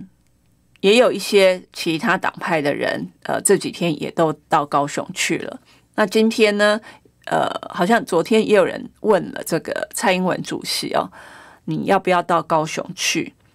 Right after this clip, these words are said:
因为毕竟他是直辖市的一个议长的身亡，在政治上面，通常这样子的一个辈分的，大概，呃，呃，总统府应该都会有派人去。结果呢，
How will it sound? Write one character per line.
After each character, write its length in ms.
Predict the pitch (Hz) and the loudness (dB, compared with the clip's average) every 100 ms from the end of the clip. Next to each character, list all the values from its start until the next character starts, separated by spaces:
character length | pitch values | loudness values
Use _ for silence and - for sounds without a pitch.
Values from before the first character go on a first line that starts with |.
| - | -4
因 100 | 220 | 0
为 40 | |
毕 140 | 214 208 | 0 2
竟 220 | 196 175 | 0 -2
他 200 | 180 175 | -2 -4
是 380 | 175 - 175 143 | -2 -2 0 -2
直 180 | - 151 | -4 -4
辖 220 | 160 143 | -2 -2
市 220 | - 175 | -2 -4
的 120 | - | -4
一 120 | - 143 | -6 -4
个 140 | - - | -4 -4
议 140 | 165 | -6
长 300 | - - - | -4 -4 -4
的 220 | - - - | -6 -4 -4
身 320 | - 156 160 | -2 -2 0
亡， 240 | 156 - | 0 0
在 160 | 190 247 | 2 2
政 220 | 240 214 | 2 0
治 180 | 214 196 | 0 -2
上 280 | 190 190 160 | 2 0 0
面， 260 | 180 120 - - - | -4 -4 -8 -10 -2
通 160 | 214 | 0
常 220 | 220 151 | 2 -2
这 100 | 151 | 2
样 160 | 202 175 | 0 0
子 100 | 143 | -6
的 120 | 135 | -6
一 20 | |
个 100 | 147 147 | -4 0
辈 200 | 170 156 | 0 0
分 320 | - 165 - | 0 -2 -2
的， 200 | - - - - - | -2 -2 -4 -18 -4
大 160 | 226 196 | 0 0
概， 280 | 196 156 - - | 0 -2 -6 -8
呃， 260 | 69 - - _ _ - | -6 -6 -10 _ _ -6
呃， 140 | 160 | -4
总 180 | - 165 | -2 -2
统 180 | 165 180 | 0 -2
府 160 | - - | -4 -6
应 100 | 170 | -2
该 140 | 165 | 0
都 100 | 165 | 0
会 140 | 175 | -2
有 80 | 151 | -2
派 260 | - - 139 | -2 -2 -2
人 160 | 104 - | -2 -10
去。 380 | - - 165 - - - _ | -6 -4 -4 -6 -16 -20 _
结 180 | - 180 | 2 2
果 240 | 185 175 156 | 4 2 2
呢， 320 | 160 170 | 0 -2